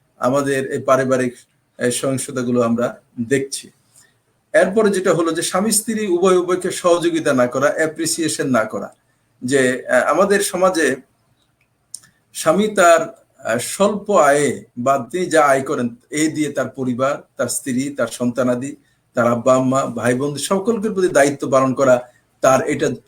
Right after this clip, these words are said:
এটা তার উপর দায়িত্ব, তার এটা করণীয়। এটা করতে গেলে স্ত্রীর সহযোগিতা অনেক ক্ষেত্রে সেক্ষেত্রে পাওয়া যায় না, বরং বাদশা দেন।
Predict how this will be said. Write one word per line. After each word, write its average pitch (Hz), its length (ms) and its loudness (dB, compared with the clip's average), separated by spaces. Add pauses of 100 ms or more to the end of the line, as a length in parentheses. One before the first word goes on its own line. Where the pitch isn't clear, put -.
(120)
এটা 139 180 0
তার 156 200 4
উপর 165 200 -2
দায়িত্ব, 160 560 2 (520)
তার 139 140 4
এটা 175 140 0
করণীয়। 180 480 2 (360)
এটা 165 200 0
করতে 196 360 -2
গেলে 175 200 0
স্ত্রীর 208 320 -2
সহযোগিতা 160 500 -2
অনেক 143 160 -2
ক্ষেত্রে 135 240 -12
সেক্ষেত্রে 131 560 -6 (340)
পাওয়া 139 240 6
যায় 165 160 4
না, 214 80 4
বরং 131 400 0
বাদশা 135 440 -2
দেন। 110 220 -8